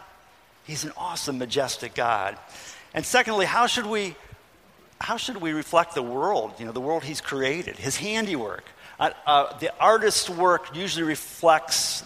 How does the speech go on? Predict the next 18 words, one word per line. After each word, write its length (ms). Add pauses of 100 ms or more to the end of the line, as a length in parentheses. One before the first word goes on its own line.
the 80
soul 420
of 120
the 80
artist. 680 (300)
And 100
when 160
we 100
go 200
out 240
and 120
look 160
at 80
the 60
beauty 460
of 180
God's 340
world, 460